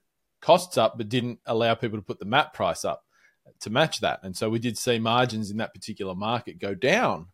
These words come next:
which made it a harder and less attractive niche to be in than it used to be. It used to be very attractive, like, years and years ago. Um, and so that happens occasionally in individual places, but across the, the spectrum of,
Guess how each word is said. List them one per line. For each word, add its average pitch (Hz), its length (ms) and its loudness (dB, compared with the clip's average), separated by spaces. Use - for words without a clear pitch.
which 113 220 -10
made 104 180 -4
it 101 100 -4
a 101 60 -2
harder 120 600 4
and 110 100 -8
less 117 220 -2
attractive 110 500 -2
niche 107 280 -4
to 95 60 -14
be 110 160 2
in 101 100 -2
than 95 100 -6
it 87 80 -10
used 160 260 2
to 107 60 -8
be. 78 280 -6
It 104 40 -8
used 87 200 -6
to 87 40 -6
be 80 60 -4
very 90 220 0
attractive, - 500 -8
like, 80 220 -4
years 95 220 -2
and 85 80 -4
years 113 160 0
ago. 73 200 -4
Um, 117 460 6
and 143 160 6
so 160 280 10
that 196 180 8
happens 185 520 4
occasionally 120 680 0
in 113 140 -6
individual 117 540 -2
places, 113 380 0
but - 260 -4
across 220 440 4
the, 120 380 10
the 131 140 6
spectrum 160 560 2
of, 95 380 2